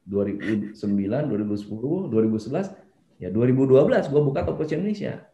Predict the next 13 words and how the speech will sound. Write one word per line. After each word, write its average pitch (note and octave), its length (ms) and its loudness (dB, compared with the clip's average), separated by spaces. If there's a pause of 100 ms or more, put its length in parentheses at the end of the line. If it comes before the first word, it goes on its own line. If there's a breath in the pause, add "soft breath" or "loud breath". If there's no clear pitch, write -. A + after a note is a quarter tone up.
(680)
Jadi C3 80 -6
dua C#3+ 160 4
ribu C3 160 4
sebelas B2+ 400 0
akhir, C#3 720 -2 (560)
jadi B2+ 160 -4
Top B2 160 0
Coach B2 160 -2
Indonesia B2+ 320 2
berdiri A#2+ 400 0
sembilan A2+ 560 2
belas B2+ 240 0
Januari G2+ 720 -2